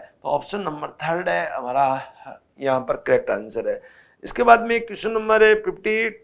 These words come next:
थ्री पर बात करें, फिर एक इंपॉर्टेंट क्वेश्चन है, बहुत ही इंपॉर्टेंट क्वेश्चन है, फिफ्टी थ्री क्वेश्चन है। तो क्या कहना चाह रहा है? फिफ्टी थ्री कह रहा है कि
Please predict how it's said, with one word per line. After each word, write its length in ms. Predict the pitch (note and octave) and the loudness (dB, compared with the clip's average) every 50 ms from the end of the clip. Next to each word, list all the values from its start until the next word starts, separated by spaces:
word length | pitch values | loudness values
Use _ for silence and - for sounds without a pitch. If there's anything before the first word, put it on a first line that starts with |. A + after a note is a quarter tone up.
| _ _ _ _ _ _ _ _ _ - | _ _ _ _ _ _ _ _ _ -12
थ्री 180 | - G3+ B3 C4 | -4 -2 0 6
पर 140 | A#3+ A#3 G3+ | 6 8 10
बात 240 | D#3+ C#3+ C3+ - - - | 10 10 8 8 4 -2
करें, 280 | - B2+ B2+ B2+ B2+ - - - _ _ - | -2 -2 -2 -4 -4 -8 -14 -20 _ _ -8
फिर 120 | A3+ B3+ | -6 -6
एक 280 | - - F#3+ G3+ G3 G3 | -2 2 2 2 4 2
इंपॉर्टेंट 480 | F#3+ F#3 F3+ F3+ F3+ F3+ F#3+ F#3 F#3 F3 | 0 0 0 -2 0 0 -2 -2 -2 -6
क्वेश्चन 340 | F3 E3 - - D#3 E3+ E3 | -10 -14 -12 -10 -8 -6 -4
है, 120 | E3 E3 D#3+ | -2 -2 -4
बहुत 360 | B2 - - C#3+ E3 E3 - | -6 -4 -2 -2 -2 -2 -4
ही 40 | F3+ | -6
इंपॉर्टेंट 400 | E3 D#3+ D#3+ D#3 D#3 D#3+ D#3+ D#3 | -2 0 0 0 0 -4 -8 -8
क्वेश्चन 300 | D3 D3+ - - D3+ D#3 | -10 -12 -10 -10 -6 -6
है, 60 | D3 | -4
फिफ्टी 260 | C#3+ C#3 C#3 - D3 C#3 | -4 -6 -8 -10 -12 -12
थ्री 160 | - C3+ C#3+ | -10 -10 -10
क्वेश्चन 400 | C3 - B2 A2+ - B2 B2+ B2+ | -10 -10 -12 -10 -8 -8 -8 -8
है। 100 | B2+ B2+ - - - _ _ _ | -10 -14 -16 -20 -20 _ _ _
तो 100 | - E3 | -4 -4
क्या 200 | E3 - - A3 | -2 2 2 2
कहना 300 | A3 A3 D#3+ C#3+ C#3 C3+ | 2 2 -2 -4 -4 -6
चाह 180 | - - F#2 F#2 | -6 -6 -6 -6
रहा 160 | F2+ E2+ E2+ | -6 -6 -8
है? 100 | F2+ - - - _ _ _ _ _ _ _ _ - | -8 -10 -12 -16 _ _ _ _ _ _ _ _ -20
फिफ्टी 240 | - _ - B3+ A3 | -20 _ -6 -4 -4
थ्री 180 | - A#3+ C4+ C4+ | -2 -4 -4 0
कह 180 | - G3+ D3 | 2 2 2
रहा 140 | B2+ C3 - | 2 0 -2
है 100 | - - - - _ _ _ _ _ _ _ _ _ | -4 -4 -8 -12 _ _ _ _ _ _ _ _ _
कि 100 | - C4 | -6 -6